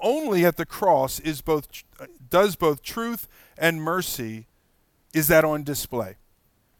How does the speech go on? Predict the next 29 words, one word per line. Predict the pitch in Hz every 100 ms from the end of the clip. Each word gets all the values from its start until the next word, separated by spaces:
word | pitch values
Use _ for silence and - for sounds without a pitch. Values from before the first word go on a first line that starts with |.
| _
As | 147 143 139
the | 156
sinless | - 214 214 214 165 -
one, | 143 139 139
prompted | - 180 185 175
by | 156 151
his | 147 120
love, | 131 131 117
paid | - 175 180 180
for | - 147
the | 131
sin, | 120 - 143 120 117 _ -
sinful | - - 170 156 135
ones | 123 120
who | 139
had | 123
no | 123 127
power | 131 117 117
to |
pay | 113
their | 107 107 104
own | 104
price. | 110 92 - - _ _ _ _ _ _ _ -
Truth | - 175 165 - _ -
and | 131 131
love, | 135 135 135 131
truth | - 156 143
and | 120
mercy | 131 135 - 135 127